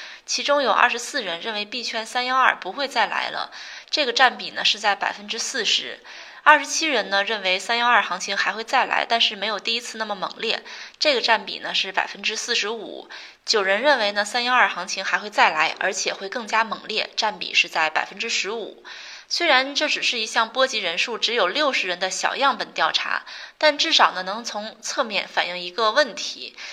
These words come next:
就是投资者啊对于加密货币市场走势存在严重的分歧，以至于一半人呢认为市场的走势是良好的，还有一半人呢认为暴跌行情会即将到来，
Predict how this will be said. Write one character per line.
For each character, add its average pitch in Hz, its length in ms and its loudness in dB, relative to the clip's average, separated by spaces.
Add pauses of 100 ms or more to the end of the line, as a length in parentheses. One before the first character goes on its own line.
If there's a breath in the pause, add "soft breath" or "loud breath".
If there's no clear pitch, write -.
(180 loud breath)
就 311 200 2
是 262 260 0
投 208 240 -2
资 285 180 -4
者 226 220 2
啊 170 200 0
对 233 200 -6
于 202 140 -6
加 262 240 6
密 254 100 -4
货 226 160 -4
币 208 160 0
市 220 160 4
场 185 220 -2
走 190 180 -2
势 - 260 0
存 175 240 -10
在 196 140 4
严 175 300 -4
重 269 180 -4
的 180 100 4
分 277 240 -8
歧， 160 400 -2 (360 loud breath)
以 240 100 2
至 302 160 0
于 285 80 -4
一 214 180 -6
半 311 300 4
人 180 160 -4
呢 196 140 -2
认 220 160 -2
为 196 120 -2
市 240 220 2
场 170 240 -2
的 180 100 -2
走 - 300 -2
势 247 240 2
是 208 160 0
良 170 300 -4
好 185 320 0
的， 127 200 -2 (300 loud breath)
还 - 160 4
有 330 80 10
一 254 140 0
半 262 180 6
人 208 160 -4
呢 220 160 4
认 220 140 0
为 208 100 2
暴 220 260 6
跌 254 220 0
行 185 240 -6
情 175 260 -8
会 175 220 -4
即 175 160 -12
将 175 180 -2
到 180 200 6
来， 156 260 -4